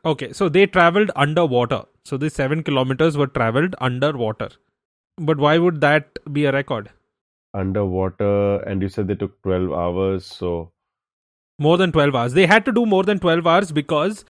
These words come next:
Speaker 1: while traveling, only one person could, uh, do something, and that person had to be changed out every fifteen minutes because of the wa-, water pressure.
Speaker 2: Hmm.
Speaker 1: So basically, I'm asking you to guess what they traveled in.
Speaker 2: Did they travel on foot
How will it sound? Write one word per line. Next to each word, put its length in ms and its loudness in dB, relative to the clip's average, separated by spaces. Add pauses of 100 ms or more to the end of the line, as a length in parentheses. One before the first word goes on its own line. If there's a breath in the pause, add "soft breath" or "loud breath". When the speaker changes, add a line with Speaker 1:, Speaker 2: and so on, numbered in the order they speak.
(500)
Speaker 1:
while 320 4
traveling, 560 0
only 300 -2
one 280 0
person 460 0
could, 380 -2 (100)
uh, 60 -8
do 240 -2
something, 500 -6 (420)
and 360 -4
that 240 2
person 260 0
had 160 -2
to 60 -4
be 100 -2
changed 300 -2
out 120 2
every 200 -2
fifteen 360 -4
minutes 220 -6
because 260 -4
of 80 -8
the 100 -4 (120)
wa-, 220 -6
water 320 -4
pressure. 340 -4 (640)
Speaker 2:
Hmm. 280 -6 (580)
Speaker 1:
So 120 0
basically, 380 4
I'm 100 2
asking 300 0
you 80 -4
to 100 -2
guess 280 0
what 300 2
they 220 2
traveled 600 0
in. 320 -4 (1040)
Speaker 2:
Did 180 4
they 140 6
travel 640 4
on 280 2
foot 440 0